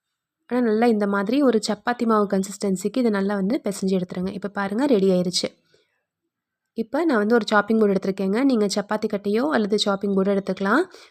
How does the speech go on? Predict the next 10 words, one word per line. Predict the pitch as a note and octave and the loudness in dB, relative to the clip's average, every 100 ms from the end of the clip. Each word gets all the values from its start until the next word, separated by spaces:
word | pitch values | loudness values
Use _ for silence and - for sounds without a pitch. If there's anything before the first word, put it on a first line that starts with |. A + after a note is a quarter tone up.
| _ | _
அதுல | G#3 G3+ | -4 -2
கொஞ்சம் | G3 F#3+ G3+ | 0 0 0
லேசா | A3 A#3+ A#3 G3 | 0 2 2 2
எண்ணெய் | A3 G#3 | 0 0
தடவி | F#3+ F#3 | 2 0
விட்டுட்டு | F#3 F#3+ A3 F#4+ - _ _ _ _ _ - A#3 | -2 -2 -2 -2 -4 _ _ _ _ _ -4 0
இந்த | A#3+ | 2
மாதிரி | G#3 G3+ A#3+ G#3 | 2 2 2 4
மாவை | G3+ G#3+ G3+ | 4 2 2
வந்து | G3 | 2